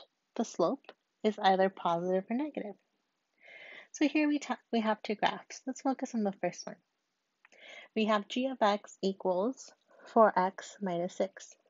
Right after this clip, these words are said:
And we have two different things going on. We have our arrows here and here.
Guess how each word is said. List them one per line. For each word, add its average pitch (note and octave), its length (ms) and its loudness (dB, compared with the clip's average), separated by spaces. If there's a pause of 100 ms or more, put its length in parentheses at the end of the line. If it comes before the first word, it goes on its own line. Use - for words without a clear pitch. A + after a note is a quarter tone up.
(920)
And B3 160 2
we C4 80 2
have C4+ 300 2
two - 120 -10
different C4+ 380 -2
things G#3 260 0
going D#3+ 300 -4
on. - 220 -10 (1300)
We A#3+ 80 2
have G3 440 2 (180)
our G3 160 4
arrows F3+ 440 -2
here F3+ 440 -4 (1000)
and A3+ 80 0
here. F#3 400 -2